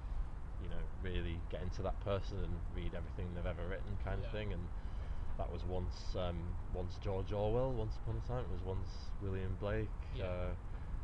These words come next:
Speaker 1: these days I love David Foster Wallace. I've
Speaker 2: Mm-hmm.
Speaker 1: read Infinite Jest by him, and anyone's,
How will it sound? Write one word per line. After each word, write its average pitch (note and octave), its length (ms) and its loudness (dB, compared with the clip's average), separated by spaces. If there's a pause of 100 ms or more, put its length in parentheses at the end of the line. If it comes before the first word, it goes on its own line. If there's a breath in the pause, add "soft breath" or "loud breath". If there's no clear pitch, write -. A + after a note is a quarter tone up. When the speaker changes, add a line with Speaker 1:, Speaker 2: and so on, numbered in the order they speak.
(140)
Speaker 1:
these G2+ 220 0
days G2+ 400 2
I G2+ 60 2
love G2 220 2 (320)
David F#2+ 260 0
Foster - 320 -2
Wallace. G#2 680 0
I've C3 40 0
Speaker 2:
Mm-hmm. A#2+ 80 0
Speaker 1:
read A#2 120 2 (340)
Infinite - 420 -2
Jest - 320 -2
by F2+ 180 0
him, F2+ 260 0
and F2 80 0 (260)
anyone's, E2+ 420 0